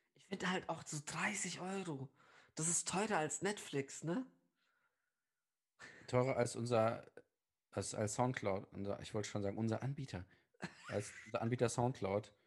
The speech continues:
Speaker 2: Diese,
Speaker 1: Wir
Speaker 2: diese
Speaker 1: sind ein
Speaker 2: Hals-
Speaker 1: Soundcloud Original.
Speaker 2: Diese, dieses Halsabschneider wie die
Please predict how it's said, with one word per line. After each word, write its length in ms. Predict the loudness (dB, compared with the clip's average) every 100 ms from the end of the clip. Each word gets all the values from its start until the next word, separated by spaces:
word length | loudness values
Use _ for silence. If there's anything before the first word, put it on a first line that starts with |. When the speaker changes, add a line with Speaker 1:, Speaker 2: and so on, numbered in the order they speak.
| _ _ -8 -2
Speaker 2:
Diese, 200 | 2 2
Speaker 1:
Wir 40 |
Speaker 2:
diese 220 | 4 6 8
Speaker 1:
sind 140 | 8
ein 40 | 8 6
Speaker 2:
Hals- 140 | 6
Speaker 1:
Soundcloud 720 | 6 6 4 2 6 6 6
Original. 640 | 2 4 2 2 2 2 0 -4 -14 -20 _ _ -14 -14 -14 -20 _
Speaker 2:
Diese, 320 | -6 0 4 4
dieses 340 | 2 -2 2
Halsabschneider 800 | 6 6 4 0 2 4 6 4
wie 100 | 0
die 420 | -2 -2 -2 -4